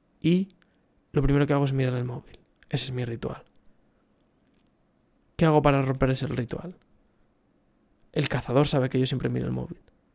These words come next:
¿Qué tengo que hacer? Pues cada vez que me levanto, pensar. ¿Qué sería lo más, qué es lo que me apetece hacer? Si, bueno, si me hago esa pregunta, voy a coger el móvil, ¿no? Pero digo, ¿qué tendría que hacer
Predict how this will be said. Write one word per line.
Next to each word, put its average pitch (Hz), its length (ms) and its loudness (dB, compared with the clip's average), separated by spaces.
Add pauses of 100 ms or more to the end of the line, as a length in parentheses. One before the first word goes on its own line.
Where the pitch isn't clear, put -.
(540)
¿Qué 147 100 0
tengo 143 220 4
que 135 80 -2
hacer? 143 340 0 (160)
Pues - 180 -2
cada 120 220 -8
vez 123 140 -8
que 147 120 -2
me 143 100 0
levanto, 165 640 0
pensar. 127 440 -2 (2000)
¿Qué 220 120 8
sería 254 300 8
lo 220 120 10
más, 214 560 8 (400)
qué 214 120 8
es 208 40 8
lo 233 100 6
que 233 60 6
me 233 60 8
apetece 202 320 6
hacer? 156 320 2 (500)
Si, - 300 -10
bueno, - 260 -14
si - 100 -10
me 143 60 0
hago 175 120 6
esa 208 140 4
pregunta, 175 480 6
voy 151 120 2
a - 40 0
coger - 240 -6
el - 40 -12
móvil, - 320 -12
¿no? 175 100 -14 (880)
Pero - 160 -4
digo, 156 200 0
¿qué 202 100 2
tendría 247 340 6
que 214 80 2
hacer 180 340 6